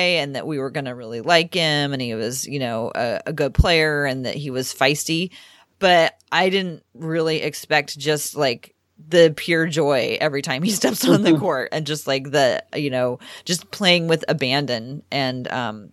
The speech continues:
Speaker 1: it's been a while since we've had a player like that. So that has
Speaker 2: Yeah.
Speaker 1: definitely surpassed my expectations. How about you?
Speaker 2: I'm with you on Bazemore. It's been so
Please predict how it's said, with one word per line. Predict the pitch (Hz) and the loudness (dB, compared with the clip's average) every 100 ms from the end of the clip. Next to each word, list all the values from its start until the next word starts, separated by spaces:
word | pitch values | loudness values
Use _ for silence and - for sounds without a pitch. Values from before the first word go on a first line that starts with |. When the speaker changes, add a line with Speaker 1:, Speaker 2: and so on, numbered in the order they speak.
| - | -10
Speaker 1:
it's | 170 | -6
been | - 190 | -2 0
a | 175 | 4
while | 160 151 | 4 4
since | 156 147 | 0 -8
we've | 143 | -8
had | 156 135 | -2 -2
a | |
player | 123 123 123 | 0 -2 -2
like | 98 85 - | -4 -6 -4
that. | 120 - | -6 -2
So | 156 147 | -2 0
that | 143 139 - | 0 0 0
has | 143 127 | -6 -2
Speaker 2:
Yeah. | 113 | 0
Speaker 1:
definitely | - 104 | 0 -6
surpassed | - - - - | -14 -10 -10 -8
my | 107 | -12
expectations. | - 110 - 101 104 208 | -8 -8 -8 -8 -8 0
How | |
about | 214 262 | 2 2
you? | 233 233 120 _ _ _ _ _ _ _ _ - | 0 -2 -4 _ _ _ _ _ _ _ _ 0
Speaker 2:
I'm | 208 | 2
with | 220 220 | 2 4
you | 226 | 4
on | 202 190 | 4 4
Bazemore. | 180 165 185 165 156 - | 2 4 2 4 2 0
It's | 196 - | 0 2
been | 208 196 180 | 2 2 0
so | - - 196 180 175 | -2 0 4 4 4